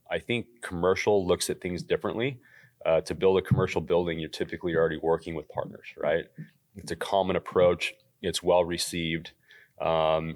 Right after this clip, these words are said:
in the main guy that's wanting to build a building or hit some of those main facets where they're used to working with multiple partners. And so there's a little bit more tolerance in that area. And so we're able to make sure that we can fulfill for everybody across the U S, including finance,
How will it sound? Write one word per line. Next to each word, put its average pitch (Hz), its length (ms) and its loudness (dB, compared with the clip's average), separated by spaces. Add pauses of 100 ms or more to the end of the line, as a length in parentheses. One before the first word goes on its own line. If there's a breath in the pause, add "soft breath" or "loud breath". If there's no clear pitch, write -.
in 80 540 -2
the 78 460 2
main 82 300 -4
guy 80 180 0
that's 71 160 -8
wanting 80 200 -4
to 76 80 -6
build 82 280 0
a 80 40 -4
building 78 500 -2
or 76 260 -6
hit - 180 -12
some 80 180 -6
of 80 60 -4
those 76 180 -2
main 78 200 -8
facets 78 480 -2
where 80 120 -2
they're 78 100 -2
used 82 240 -6
to 82 80 -2
working 78 280 -4
with 76 140 -8
multiple 78 460 -4
partners. 78 500 -4 (540 loud breath)
And 82 160 -2
so 82 480 4
there's 85 160 -2
a 87 60 2
little 92 200 2
bit 92 140 2
more 85 540 2
tolerance 80 580 0
in 71 80 -12
that 78 260 -4
area. 78 500 0 (520 soft breath)
And 78 140 -8
so 78 340 2
we're 76 240 -2
able 73 160 -4
to 73 80 -8
make 73 160 -10
sure 76 220 -8
that 73 100 -8
we 71 120 -12
can 76 140 -18
fulfill - 540 -6 (100)
for 73 360 -12
everybody 78 280 -4
across 78 360 -6
the 76 80 -12
U 78 180 -2
S, - 140 -6
including 76 320 -12
finance, 82 720 -4